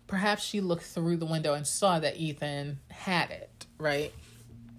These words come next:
But she's trying to play this off, right? So Jessica's like, "Why would you, why in the world would you go to this vehicle?" She was like, "Well, it's bigger." So,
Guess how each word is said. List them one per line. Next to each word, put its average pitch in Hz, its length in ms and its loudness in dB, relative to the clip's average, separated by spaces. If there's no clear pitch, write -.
But 170 120 2
she's 233 180 2
trying 214 140 4
to 165 80 -2
play 156 180 0
this 151 240 -2
off, - 240 -12
right? - 160 -12
So 180 100 2
Jessica's 202 400 2
like, 208 120 2
"Why 254 260 2
would 320 260 0
you, 311 240 2
why 247 220 0
in 330 80 0
the 330 80 0
world 302 200 6
would 294 140 -6
you 294 60 -4
go 277 160 4
to 277 120 -6
this 285 200 -4
vehicle?" 170 440 -4
She 202 160 -6
was 196 140 -6
like, 226 160 -2
"Well, 240 160 6
it's 262 160 -4
bigger." 202 560 4
So, 202 600 4